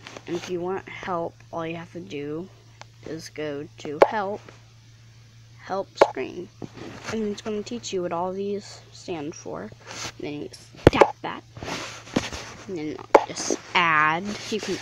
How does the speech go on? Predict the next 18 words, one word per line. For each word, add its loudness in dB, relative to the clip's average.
add 4
a -4
video 6
or 2
pictures. -6
First, 0
I 0
like -2
to -12
add 0
my 2
picture -4
of -4
my 0
YouTube 2
channel 4
pic-, 2
picture. 8